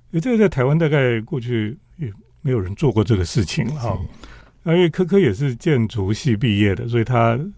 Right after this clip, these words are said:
Speaker 1: 画透视图对他来讲应该不是很难的事情哈。
Speaker 2: 嗯。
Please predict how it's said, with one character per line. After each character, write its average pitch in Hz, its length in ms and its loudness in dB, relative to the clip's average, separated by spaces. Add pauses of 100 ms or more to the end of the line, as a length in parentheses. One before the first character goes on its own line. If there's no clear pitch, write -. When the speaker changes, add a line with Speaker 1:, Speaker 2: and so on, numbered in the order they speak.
Speaker 1:
画 113 220 0
透 117 160 0
视 120 160 -2
图 92 160 -4
对 98 160 0
他 107 100 0
来 101 140 0
讲 107 260 -6 (480)
应 113 160 2
该 120 100 4
不 107 140 0
是 98 160 0
很 90 160 0
难 90 180 -4
的 107 80 4
事 117 200 2
情 - 280 -2
哈。 151 220 -2
Speaker 2:
嗯。 78 100 -6